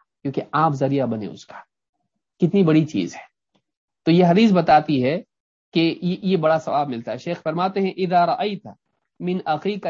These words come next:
جہلا فی امور دینہ فعلمتہ الخیر۔"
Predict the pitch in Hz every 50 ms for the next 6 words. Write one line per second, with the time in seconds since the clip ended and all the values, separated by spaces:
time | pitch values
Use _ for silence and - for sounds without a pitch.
0 | 147 131 127 170 175 165 151 135 135 117 104 - - _ _ _ _ _ _ _
1 | _ _ _ - - 156 151 - 139 131 143 175 202 208 196 170 135 131 131 131
2 | 131 123 131 147 139 131 120 113 117 - 127 110 101 120 127 127 139 160 190 202
3 | 190 185 170 160 160 170 165 - - 196 214 196 139